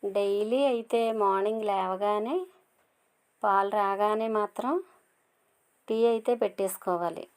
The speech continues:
అంటే జనరల్గా టీ అలవాటు ఉన్న వాళ్ళు అందరూ చేసే పనే అదే కదా.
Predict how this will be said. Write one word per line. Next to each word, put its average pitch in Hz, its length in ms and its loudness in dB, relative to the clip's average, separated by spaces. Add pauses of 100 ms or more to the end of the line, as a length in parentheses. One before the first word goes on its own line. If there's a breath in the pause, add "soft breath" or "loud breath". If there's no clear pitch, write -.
(240)
అంటే 196 240 -4
జనరల్గా 196 540 2
టీ 208 260 0
అలవాటు 214 360 2
ఉన్న 214 160 0
వాళ్ళు 208 260 2
అందరూ 190 300 -2
చేసే 208 380 -2
పనే 208 340 2
అదే 196 260 2
కదా. 202 400 0